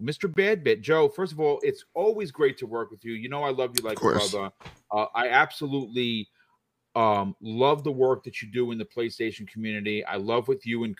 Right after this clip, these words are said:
Speaker 1: uh, what you and Kyle do on the trophy room. The success that you guys have seen is only, uh, the amount of effort that you both put into the show. Welcome back, brother.
Speaker 2: Thank you, man. Yeah, we've been hitting all s-,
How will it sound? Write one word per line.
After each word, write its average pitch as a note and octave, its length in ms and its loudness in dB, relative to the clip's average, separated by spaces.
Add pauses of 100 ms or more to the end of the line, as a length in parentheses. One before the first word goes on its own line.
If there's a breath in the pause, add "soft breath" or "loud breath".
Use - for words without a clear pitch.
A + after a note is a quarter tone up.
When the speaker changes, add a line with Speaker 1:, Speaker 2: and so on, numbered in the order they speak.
(100)
Speaker 1:
uh, G2+ 220 0
what G#2 180 -6
you A2+ 180 -4
and G#2 120 -8
Kyle A2+ 280 -2
do A2 320 -2
on G2 140 -4
the F2 80 -12
trophy B2 400 -2
room. A2+ 400 -2
The G2 80 0
success - 520 -2
that - 120 -20
you A#2 80 -8
guys A2 400 2
have F2 140 -14
seen A2 520 -2 (360 soft breath)
is A#2 400 0 (320)
only, C#3 640 0 (280)
uh, G#2+ 380 2 (520)
the C3 180 8
amount B2 280 2
of G#2 200 -2
effort B2+ 320 0
that - 160 -8
you A2 80 -6
both A2+ 280 0 (100)
put A#2+ 200 -4
into A2 400 -4
the F#2+ 100 -4
show. A2+ 540 2 (240 soft breath)
Welcome C3 460 4
back, G2+ 320 4
brother. E2+ 320 -4 (200)
Speaker 2:
Thank - 380 4
you, G#2 140 10
man. G#2 260 8
Yeah, D3+ 220 10
we've D#3+ 180 8
been B3+ 100 8
hitting D#3+ 280 10
all B2+ 140 10
s-, C3+ 180 4